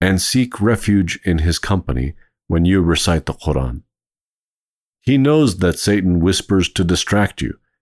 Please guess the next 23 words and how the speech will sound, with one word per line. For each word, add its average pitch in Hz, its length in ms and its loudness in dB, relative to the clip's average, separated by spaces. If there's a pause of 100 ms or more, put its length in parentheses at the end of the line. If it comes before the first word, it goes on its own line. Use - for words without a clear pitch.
(120)
and 76 160 -2
prevent 95 400 2
you 76 120 0
from 82 300 0
reaping 90 360 2
the 78 100 0
benefits 85 520 0
of 78 120 -4
the 85 80 -4
Quran. 85 480 -2 (1300)
If 101 100 -2
you 104 120 2
want 117 240 2
to 101 120 2
attain 110 380 2
the - 80 0
full 101 220 2
benefits 82 520 0
and 69 140 -2
virtues 82 500 0
of 69 120 -4
God's 80 320 0
words, 80 400 0